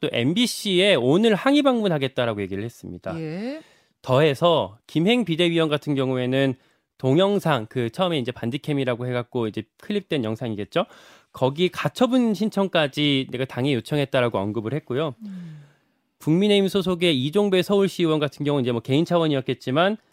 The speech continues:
Speaker 1: 아예 고발을 했어요. 고발장을 냈습니다. 경찰에다가.
Speaker 2: 음.
Speaker 1: 명예훼손이랑 업무방해로 냈고요. 여기에 대해서 민주당 이제 반응도 우리 지켜봐야겠는데 이슈를 놓치지 않았습니다. 이제, 어,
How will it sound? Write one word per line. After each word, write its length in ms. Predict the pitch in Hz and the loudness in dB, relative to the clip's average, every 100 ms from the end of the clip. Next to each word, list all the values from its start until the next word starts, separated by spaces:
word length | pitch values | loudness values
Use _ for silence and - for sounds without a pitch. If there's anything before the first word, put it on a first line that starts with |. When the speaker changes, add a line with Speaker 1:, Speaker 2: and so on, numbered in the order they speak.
| _ - | _ 0
Speaker 1:
아예 200 | 123 139 | 2 2
고발을 420 | - 131 156 131 | 0 2 2 2
했어요. 340 | 110 - 104 - | 0 0 -2 0
고발장을 400 | 127 131 120 101 | 0 0 0 -2
냈습니다. 400 | 110 127 104 98 | -4 -4 -4 -4
경찰에다가. 640 | 101 - 101 92 104 127 - | -8 -8 -8 -6 -4 -6 -6
Speaker 2:
음. 60 | 175 | -4
Speaker 1:
명예훼손이랑 580 | 123 135 131 127 117 | 0 0 -2 -4 -4
업무방해로 560 | 104 127 123 117 117 117 | -4 -4 -4 -6 -6 -8
냈고요. 440 | 95 - 139 156 131 _ - - - _ _ - | -10 -8 -6 -6 -6 _ -20 -20 -20 _ _ 0
여기에 420 | 113 139 196 220 | 0 2 2 2
대해서 840 | 160 135 120 135 175 185 147 110 127 | 2 2 0 2 4 4 2 0 0
민주당 920 | 131 156 220 240 214 180 165 151 147 | 2 2 2 4 4 4 2 0 0
이제 160 | 131 | -2
반응도 480 | 131 117 127 143 139 | -2 0 0 2 0
우리 100 | 120 | -2
지켜봐야겠는데 1040 | 120 - 139 113 113 120 101 101 135 101 _ _ _ _ _ _ _ | -8 -8 -4 0 0 -2 -4 0 0 0 _ _ _ _ _ _ _
이슈를 680 | - 156 - 208 190 180 170 | -4 -4 0 2 4 4 4
놓치지 340 | 143 - 170 143 | 2 0 0 -2
않았습니다. 720 | 110 135 - 117 104 95 95 | 0 -2 -2 -4 -2 -4 -6
이제, 220 | 110 107 - _ _ - | -4 -4 -6 _ _ -14
어, 320 | - 95 95 | -8 -6 -4